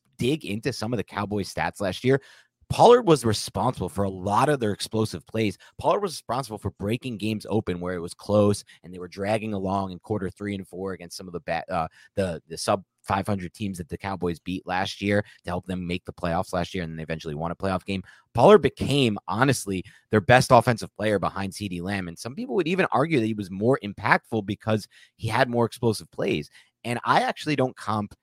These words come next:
Tyjae Spears to Tony Pollard. Ton-, Tyjae Spears reminds me in a lot of ways of Aaron Jones, another day three running back who the Packers select, and everyone said, "This dude's not gonna be much. You can use him, I guess, as a change of pace."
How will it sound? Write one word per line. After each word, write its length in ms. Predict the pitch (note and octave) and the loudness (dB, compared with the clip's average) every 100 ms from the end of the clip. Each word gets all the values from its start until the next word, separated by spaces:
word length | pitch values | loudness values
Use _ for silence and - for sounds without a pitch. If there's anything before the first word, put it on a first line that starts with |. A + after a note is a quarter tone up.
| _ _ | _ _
Tyjae 320 | G#2 F#2+ F2+ | -4 -2 -4
Spears 320 | - G2 F2+ - | -8 -4 -4 -6
to 160 | D2+ - | -12 -8
Tony 200 | - F2+ | -6 -4
Pollard. 340 | D#2 F2+ F2 D#2+ | -4 0 0 -2
Ton-, 220 | A2 D3+ - | -6 -6 -4
Tyjae 280 | D#3 F#3 A3+ | -2 0 -2
Spears 260 | - E3+ | 0 2
reminds 340 | B2 G#2 A2 G2+ | 2 -2 -4 -4
me 80 | G2 | -6
in 80 | |
a 40 | F2+ | -2
lot 160 | F2 | -2
of 60 | F2+ | -2
ways 200 | E2+ E2 | -4 -6
of 80 | E2 - | -10 -10
Aaron 280 | F2+ G2 D#2+ | -8 -8 -8
Jones, 440 | F2+ F2 C#2 B1 _ _ - | -6 -6 -6 -14 _ _ -18
another 340 | F2+ G#2 C3 | -2 4 6
day 220 | A2 F#2+ F2 | 4 2 -6
three 200 | E2+ D2+ | -6 -6
running 240 | D#2 D2+ | -8 -8
back 220 | D2 D2+ | -6 -6
who 80 | - | -8
the 80 | E2 | -12
Packers 440 | - C3+ E3 F3+ | -2 2 4 2
select, 240 | - E2+ - | 0 -2 -2
and 80 | E2+ | -6
everyone 280 | A2+ F#3 | -2 -4
said, 380 | F#3 A3+ G3 D3+ E3+ - - | 0 6 8 8 2 -20 -14
"This 140 | A#2 | -10
dude's 220 | - D#3 | -2 0
not 180 | C#3 E3 | 2 2
gonna 140 | E3+ D3 | 0 0
be 180 | D#3+ | 2
much. 360 | B2+ A2 G2+ - | 4 4 2 0
You 80 | G2 | -12
can 120 | F#2 | -6
use 220 | A2 C3 | -2 -2
him, 100 | B2+ | 0
I 80 | B2 | 0
guess, 240 | A2+ B2 | 2 2
as 120 | B2 A#2 | 0 -4
a 60 | |
change 300 | - A#2 C3+ | -8 -4 -2
of 80 | C3+ | 0
pace." 480 | E3+ D3+ B2+ C3 | 4 6 4 2